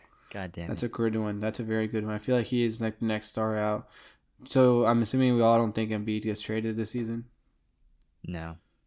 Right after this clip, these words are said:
Speaker 1: I don't
Speaker 2: So,
Speaker 1: see
Speaker 2: like,
Speaker 1: it.
Speaker 2: I feel like it's honestly nowadays is in the realm of possibilities.
Speaker 1: Have you
Speaker 2: Uh,
Speaker 1: guys been
Speaker 2: would
Speaker 1: seeing
Speaker 2: we
Speaker 1: the cat, the cat trade rumors?
Speaker 2: To the Knicks?
Speaker 1: Yeah,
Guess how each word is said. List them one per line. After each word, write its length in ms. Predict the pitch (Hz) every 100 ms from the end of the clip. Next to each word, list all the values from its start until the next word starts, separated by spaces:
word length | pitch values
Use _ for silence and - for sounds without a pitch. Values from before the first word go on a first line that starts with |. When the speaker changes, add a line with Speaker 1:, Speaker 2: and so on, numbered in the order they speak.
| -
Speaker 1:
I 60 | 101
don't 140 | 92
Speaker 2:
So, 160 | 90 127
Speaker 1:
see 20 | 85
Speaker 2:
like, 40 |
Speaker 1:
it. 260 | - - -
Speaker 2:
I 40 | 139
feel 160 | 175
like 160 | 147 113
it's 100 | 107
honestly 480 | 101 120 120 123 113
nowadays 480 | 110 113 113 110 110
is 180 | 107 113
in 140 | 110
the 100 | 107
realm 220 | 107 107
of 100 | 107
possibilities. 800 | 110 - - 117 - - - - _ _ _ - - _ _ _ _ _ _ _
Speaker 1:
Have 120 | - 107
you 120 | 107
Speaker 2:
Uh, 40 |
Speaker 1:
guys 160 | 113 131
been 80 | 143
Speaker 2:
would 80 | 139
Speaker 1:
seeing 180 | 151
Speaker 2:
we 60 | 143
Speaker 1:
the 60 | 127
cat, 440 | 107 104 - 127
the 80 | 110
cat 300 | - 98 95
trade 400 | - 113 110 110 110
rumors? 480 | 113 117 117 117 - _ _ -
Speaker 2:
To 80 | 117
the 80 |
Knicks? 480 | 110 123 - - - _ _ _ _ _ -
Speaker 1:
Yeah, 320 | 90 87